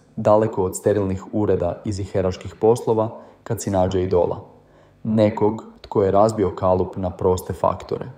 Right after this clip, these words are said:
Za cijele generacije nas kaj smo htjeli pisati, delati po kuhinjama, landrati po svijetu i gledati ljudima ravno u oči, bez fige u džepu,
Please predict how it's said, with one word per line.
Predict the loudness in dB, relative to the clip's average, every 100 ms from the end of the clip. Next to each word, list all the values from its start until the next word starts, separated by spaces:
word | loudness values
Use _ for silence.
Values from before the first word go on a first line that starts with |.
| -20 _ _ _ _ _
Za | -8 -4
cijele | 4 6 6
generacije | 2 0 2 2 2 -4 -10 -10 -18 -20 _
nas | -2 0 0
kaj | -2 -4
smo | -6
htjeli | -4 -2 0 -2
pisati, | -4 -4 -4 -8 -8 -10 -10 -4
delati | 2 4 2 -2
po | -6
kuhinjama, | -2 -2 -2 -4 -4 -6 -8 -14 -6
landrati | 2 2 2 -2 -4 -6
po | -6
svijetu | 0 0 0 -2 -6 -8 -20 _ _ -8
i | 0
gledati | 4 4 4 0
ljudima | -2 -2 -2 -2
ravno | 0 0 0 -2
u | -2 -2
oči, | -2 -8 -14 -2
bez | 2 2 2
fige | -6 -2 -2
u | -2
džepu, | -2 -2 -2